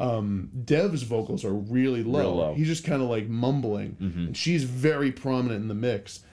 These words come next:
Speaker 1: Um, yeah, I really love everything about this song. And honestly, there's something weird about Freetown Sound where it's kinda like, um, uh, Blonde by Frank Ocean, where you listen to the album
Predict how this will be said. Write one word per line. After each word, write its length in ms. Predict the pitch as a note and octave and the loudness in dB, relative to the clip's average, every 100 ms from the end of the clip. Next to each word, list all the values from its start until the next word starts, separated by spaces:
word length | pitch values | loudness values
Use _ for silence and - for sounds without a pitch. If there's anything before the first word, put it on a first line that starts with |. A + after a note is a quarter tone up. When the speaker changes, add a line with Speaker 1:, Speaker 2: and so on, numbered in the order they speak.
| - - | -20 -8
Speaker 1:
Um, 580 | - A#2+ G2+ G2+ G2 G2 - - - - - | -2 0 2 0 0 -4 -14 -20 -20 -20 -4
yeah, 200 | C3 A2+ | 0 2
I 140 | D3 | 4
really 240 | F#3+ G#3 F#3 | 4 4 2
love 160 | D3 | 2
everything 260 | C3+ C3 C3 | 2 2 2
about 200 | C3 C#3 | 2 0
this 140 | D3 | 0
song. 160 | D3+ C#3+ | 0 2
And 80 | D3 | 2
honestly, 480 | G#3+ B3 A3 G#3 G3+ - - - - - - | 0 0 0 0 -2 -8 -20 -20 -20 -20 -10
there's 220 | C#3+ E3 - | 0 2 2
something 320 | B3+ D#4+ A3 | -2 0 0
weird 160 | A#3 | 2
about 200 | F#3+ C#3 | 2 0
Freetown 440 | - D3+ C#3+ C#3 B2 | 0 -2 0 0 0
Sound 380 | C3 C3+ C3 A2+ | 0 0 0 0
where 260 | A2 G#2 A2 - - _ - - - - | 0 -2 -6 -16 -20 _ -20 -20 -20 -4
it's 220 | D3 C#3+ | -2 -2
kinda 380 | - - D3+ F#3+ | -6 -4 0 2
like, 440 | D#3+ D#3+ D#3 - - - - - - | 2 0 0 -4 -16 -20 -20 -20 -2
um, 580 | C3 B2+ B2 B2 A#2 G#2+ - - - - - _ - - | 2 4 2 0 -2 -6 -14 -20 -20 -20 -20 _ -20 -8
uh, 300 | - B2+ B2 | 0 2 2
Blonde 580 | B2+ C#3 C#3 D3+ C3 A2+ | 0 0 2 4 2 0
by 100 | A#2 | -2
Frank 280 | A2 B2+ B2 | 0 0 2
Ocean, 320 | C#3 C#3+ B2+ | 2 2 0
where 320 | A2+ A2+ A2 - - - | 0 0 -2 -6 -20 -6
you 180 | C#3 C3+ | 2 4
listen 320 | C#3+ G3 A#3 | 4 2 0
to 60 | E3+ | 2
the 160 | B2+ | 2
album 560 | A#2+ D3 E3 G3 G3+ | 2 2 2 2 2